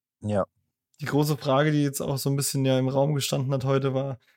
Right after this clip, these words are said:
Speaker 2: Kann Glücksspiel überhaupt reguliert werden? Oder sollte es, fangen wir mal so an, sollte es reguliert werden?
Speaker 1: Definitiv, also, ähm, reguliert w-, ich glaube, wenn du süchtig danach bist, dann,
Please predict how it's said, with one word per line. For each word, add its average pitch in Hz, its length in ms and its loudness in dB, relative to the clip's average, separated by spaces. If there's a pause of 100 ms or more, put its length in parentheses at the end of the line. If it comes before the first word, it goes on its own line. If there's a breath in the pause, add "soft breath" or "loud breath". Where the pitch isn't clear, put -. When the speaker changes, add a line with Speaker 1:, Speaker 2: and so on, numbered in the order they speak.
(180)
Speaker 2:
Kann 147 180 0
Glücksspiel 151 440 0
überhaupt 139 460 2
reguliert 123 500 4
werden? 120 380 -4 (420)
Oder 131 280 2
sollte 151 420 2
es, - 280 0 (380 loud breath)
fangen 156 160 2
wir 135 80 6
mal 120 120 4
so 147 140 4
an, 123 200 2
sollte 143 400 2
es 117 240 -2
reguliert 117 440 0
werden? 120 340 -10 (280)
Speaker 1:
Definitiv, 110 880 -4
also, 87 560 -4
ähm, 82 540 -2 (500)
reguliert 98 640 -2
w-, 98 160 -14 (1500 loud breath)
ich - 160 -10
glaube, 120 580 0
wenn 110 160 -10
du 104 160 -14
süchtig 101 540 -14
danach 90 400 -2
bist, - 380 -14
dann, 87 260 -6